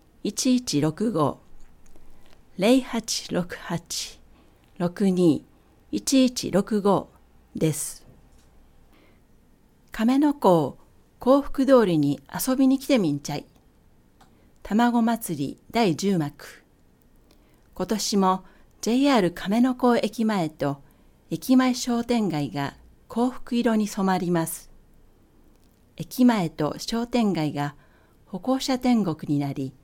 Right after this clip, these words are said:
三崎町の皆さんによる手作りの美味しいものや素敵なものがたくさん集まります。今年もたくさんのお店や出し物、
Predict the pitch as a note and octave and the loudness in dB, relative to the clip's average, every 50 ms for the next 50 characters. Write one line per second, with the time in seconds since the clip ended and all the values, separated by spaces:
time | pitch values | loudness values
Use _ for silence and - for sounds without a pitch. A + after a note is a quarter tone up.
0 | _ _ _ _ - - _ _ _ _ - F3 E3 - B3 B3 B3 - - - | _ _ _ _ -20 -20 _ _ _ _ -6 -6 -4 -2 -2 -4 -4 -6 -6 -2
1 | B3+ A#3+ A#3 A3+ A#3 A3+ A3+ A3 A3+ A#3 A3 - G#3 F3 D#3+ D#3 D3+ D3 C#3+ C#3 | 0 2 2 2 2 2 2 2 2 0 0 -2 -2 -2 -2 -2 -2 -2 -2 -4
2 | C3+ C3+ C#3+ C#3 - - _ _ - - F3 F3 G3 C#4 - - - F3+ E3 C#3+ | -4 -4 -4 -6 -6 -8 _ _ -12 -8 -6 -4 -4 -4 -4 -2 -2 0 2 0
3 | C3+ - - - F#3+ G#3+ G#3 - - A3+ A3 G#3 G3+ G3+ G3 F#3+ E3+ D#3 C#3 B2+ | 0 0 -2 -2 -2 -2 -2 -4 -4 -2 -2 0 -2 -2 -2 -2 -2 -4 -4 -6
4 | - - _ _ _ - _ _ _ _ _ _ - - - A#3+ A#3 A#3+ - B3 | -8 -14 _ _ _ -20 _ _ _ _ _ _ -20 -10 -6 -6 -4 -2 0 2
5 | A3+ A3+ A3 A3 G#3+ G#3 G#3 F3 D#3+ C#3+ A2+ - - - - D#3 - - - B3 | 2 2 2 0 0 0 -2 -2 -4 -6 -8 -10 -12 -14 -14 -12 -10 -10 -8 -6
6 | B3+ C4+ C4+ B3 B3 B3 - C4+ A#3+ G#3+ G#3 G#3 G#3 G3 F3+ F3+ F3+ - - - | -4 -4 -2 -4 -4 -4 -2 0 0 0 0 0 0 0 0 -2 -4 -8 -12 -16
7 | - _ _ _ _ _ _ _ _ _ _ _ _ _ _ _ _ _ _ _ | -20 _ _ _ _ _ _ _ _ _ _ _ _ _ _ _ _ _ _ _
8 | _ _ _ - - _ - - F3 F3 F#3 F3 F3 - - F3 E3+ E3+ F3 - | _ _ _ -20 -20 _ -10 -8 -4 -2 -2 -4 -4 -2 -2 0 0 -2 -2 -6
9 | - F#3+ F3 - - - D4 D#4 D4 B3 G#3 F3+ E3 D#3 D#3 D#3 - - D#3 D#3 | -8 -10 -10 -8 -6 -2 0 2 2 2 2 2 2 2 0 0 -2 -6 -6 -6
10 | C#3+ - - G#2 - D3 - - - G#3 F#3 F3+ E3+ D#3 D3 B2 - - | -6 -6 -8 -10 -8 -8 -6 -4 -2 0 0 2 2 0 0 -2 -6 -10